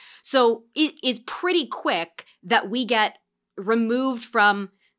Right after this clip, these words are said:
"No one I know is really paying attention." We're all so focused on our own lives. Who has time to pay attention to that? Maybe there's, like,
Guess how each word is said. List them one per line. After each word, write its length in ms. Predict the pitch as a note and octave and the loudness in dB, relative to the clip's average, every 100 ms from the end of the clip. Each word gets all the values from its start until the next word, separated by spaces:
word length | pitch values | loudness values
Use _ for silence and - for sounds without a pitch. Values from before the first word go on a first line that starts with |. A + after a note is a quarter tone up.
| _ | _
"No 80 | C#4+ | -10
one 100 | F4+ | -8
I 80 | F4 | -6
know 240 | C4 D#4+ | -6 -6
is 140 | C#4+ | -8
really 280 | A3+ C#4 D4 | -10 -10 -8
paying 220 | D4+ C#4 | -8 -6
attention." 420 | C4+ C4 F4 C#4 G#3 | -8 -6 -6 -4 -4
We're 200 | C4 - | -4 0
all 160 | D4 | 0
so 260 | D#4 - D4 | 0 -4 -6
focused 460 | C#4+ C#4+ D4+ C#4+ - | -4 -6 -4 -6 -4
on 160 | A3+ | -2
our 200 | A3+ A3 - | -2 -4 -2
own 280 | A#3+ C4 B3+ | -2 -2 -2
lives. 640 | G3 A#3+ A#3 E2 G2 - - _ _ _ | 2 2 2 0 -10 -12 -14 _ _ _
Who 100 | - | -2
has 180 | E4+ C#4 | -2 -2
time 400 | - - D4+ F4+ | -8 0 0 0
to 80 | A#3 | -4
pay 180 | A3+ G3+ | -4 -4
attention 360 | G3+ F#4+ G#4+ | -2 -4 -4
to 40 | G#3 | -2
that? 180 | D#3+ G#3+ | -2 -4
Maybe 460 | A#3+ D4+ C#4 C4+ | -4 0 2 0
there's, 300 | A3 G#3 G3 | 0 -2 -2
like, 180 | F#3+ F3+ | -4 -6